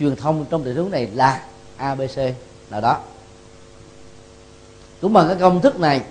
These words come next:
nếu, ờm, trong tương lai các nhà khoa học phát triển hơn nữa, các hạt sóng, ờ, âm này á, khi nó được phát ra không mất đi, tồn tại trong không gian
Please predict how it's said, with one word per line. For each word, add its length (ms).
nếu, 640
ờm, 720
trong 220
tương 200
lai 480
các 180
nhà 160
khoa 160
học 300
phát 200
triển 200
hơn 240
nữa, 260
các 180
hạt 160
sóng, 500
ờ, 460
âm 280
này 260
á, 160
khi 340
nó 220
được 280
phát 200
ra 360
không 140
mất 140
đi, 160
tồn 260
tại 220
trong 160
không 180
gian 260